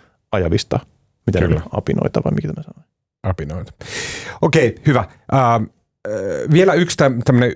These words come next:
Speaker 2: yleinen kysymys ennen kuin sukelletaan tähän nykypäivään, ja se on se, että, mm, mä haluaisin hahmottaa,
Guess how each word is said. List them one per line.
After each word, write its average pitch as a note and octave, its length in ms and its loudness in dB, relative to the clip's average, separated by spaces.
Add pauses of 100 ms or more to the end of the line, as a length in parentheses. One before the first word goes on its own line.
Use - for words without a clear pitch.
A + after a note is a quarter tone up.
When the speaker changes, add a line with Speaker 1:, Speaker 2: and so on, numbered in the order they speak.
(160)
Speaker 2:
yleinen C#3 340 4
kysymys G#2 380 2
ennen G#2 160 2
kuin G#2 120 0
sukelletaan G2+ 1000 -2
tähän F#2+ 200 2
nykypäivään, F#2 500 2
ja F#2 60 4
se A#2+ 120 2
on G2+ 100 4
se, D3 180 2
että, - 200 -2 (520)
mm, A2 260 6 (420)
mä A#2 60 2
haluaisin E3 440 6
hahmottaa, B2+ 840 2